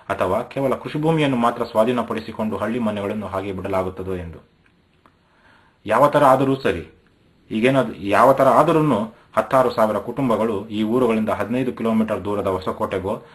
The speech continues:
ಇಲ್ಲವೇ ನಲವತ್ತು ಕಿಲೋಮೀಟರ್ ದೂರದ ಬೆಂಗಳೂರಿಗೋ, ಅ, ಇಲ್ಲವೇ ಇನ್ನೆಲ್ಲಿಗೋ ವಲಸೆ ಹೋಗಬೇಕಾಗುತ್ತದೆ.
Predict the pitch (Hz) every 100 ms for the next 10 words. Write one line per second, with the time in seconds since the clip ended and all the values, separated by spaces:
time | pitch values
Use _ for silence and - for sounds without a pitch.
0 | - 110 113 104 104 123 135 - - -
1 | 113 110 107 98 95 104 95 87 98 117
2 | 110 104 123 - - - - - 147 147
3 | 123 139 160 151 127 113 107 110 113 110
4 | 110 110 107 101 - 80 -